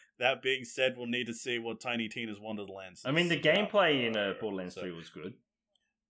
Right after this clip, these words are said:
Speaker 1: It was for
Speaker 2: The
Speaker 1: a
Speaker 2: story
Speaker 1: bit,
Speaker 2: wasn't.
Speaker 1: but, like, yeah, oh, the story is awful. But, like,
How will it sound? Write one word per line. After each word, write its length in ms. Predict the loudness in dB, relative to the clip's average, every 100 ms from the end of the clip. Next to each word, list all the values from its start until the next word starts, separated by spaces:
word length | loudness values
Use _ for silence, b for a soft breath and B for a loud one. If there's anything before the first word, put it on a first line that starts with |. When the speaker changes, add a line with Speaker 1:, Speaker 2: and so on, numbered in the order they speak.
| _ _ _ _ _ _ _ _ _ _ _ _ _ _ b b b b b 0
Speaker 1:
It 500 | 4 6 8 8 8
was 300 | 6 6 2 0
for 160 | 4 6
Speaker 2:
The 160 | 6
Speaker 1:
a 40 | 2
Speaker 2:
story 440 | 0 2 6 8
Speaker 1:
bit, 200 | 6 4
Speaker 2:
wasn't. 340 | 0 2 2
Speaker 1:
but, 40 | 4
like, 180 | 2 0 _ _ _ _ _ _ _ _ _ _ _ _ _ _ _ _ 4
yeah, 200 | 8 8
oh, 220 | 8 6
the 60 | 4
story 300 | 2 4 2
is 80 | 0
awful. 380 | 0 0 -4 -10 _
But, 180 | 4 8
like, 200 | 8 6